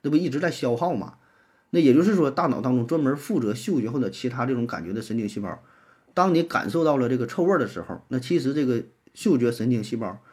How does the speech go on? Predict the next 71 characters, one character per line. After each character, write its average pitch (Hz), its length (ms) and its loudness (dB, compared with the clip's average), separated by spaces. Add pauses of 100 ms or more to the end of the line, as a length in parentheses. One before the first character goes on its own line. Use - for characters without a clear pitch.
(380)
是， 131 160 -8
它 - 120 -10
不 147 100 0
是 156 120 0
为， 165 140 -2 (140)
被 131 200 2
这 127 100 2
个 120 100 -2
外 151 160 4
界 135 120 2
刺 143 220 0
激 123 100 0
嘛， 101 220 -8
然 107 120 -4
后 135 60 -4
传 113 160 -4
入 117 40 -2
到 117 80 0
大 117 140 -2
脑 - 160 -6
嘛， - 180 -16 (380)
对 - 80 -16
吧？ - 200 -12 (160)
但 202 140 6
你 147 60 8
一 185 160 2
直 147 140 4
处 127 160 2
于 110 40 2
这 143 80 4
种 113 140 2
状 120 180 -2
态 110 120 -2
的 92 60 -8
话， 98 180 -10
那 127 80 0
它 123 120 -2
就 123 160 2
会 123 140 -4 (140)
进 139 160 -2
行 117 100 0
一 104 60 -2
个 104 60 -4
保 - 140 -6
护 110 120 -6
的 101 40 -4
状 101 200 -6
态， 101 200 -16 (120)
要 151 100 4
不 127 80 4
然 123 100 4
它 127 60 2
就 104 160 -2
是 113 140 -4
一 117 80 -2
直 113 140 -8
会 113 140 -4
消 104 220 -4
耗 107 240 -4 (640)
很 120 180 2
多 113 160 6
的 120 140 6
这 107 120 -2
个， 90 360 -6 (280)
这 104 140 -6
个 85 200 -6
能 101 240 0
源， 87 320 -2
很 90 260 -10
消 104 200 -6
耗， 101 440 -4